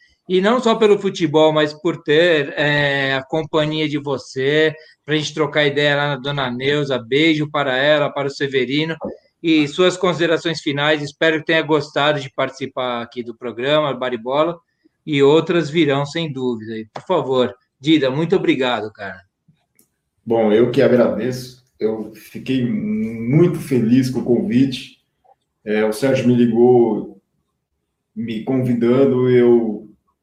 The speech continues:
Speaker 2: eu fiquei até, eu tava despreparado, falei, "Nossa,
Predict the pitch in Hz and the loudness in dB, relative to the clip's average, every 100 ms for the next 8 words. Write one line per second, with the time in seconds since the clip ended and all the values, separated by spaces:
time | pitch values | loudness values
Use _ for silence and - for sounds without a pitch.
0 | _ 107 120 123 - 135 131 - 127 143 | _ -8 -6 -6 -8 -2 -2 0 0 2
1 | 139 104 98 - 110 - 139 - 143 139 | 2 0 -4 -8 -6 -2 -2 -2 0 2
2 | 127 104 123 117 117 123 120 156 - - | 2 0 0 0 -2 -2 0 0 0 -6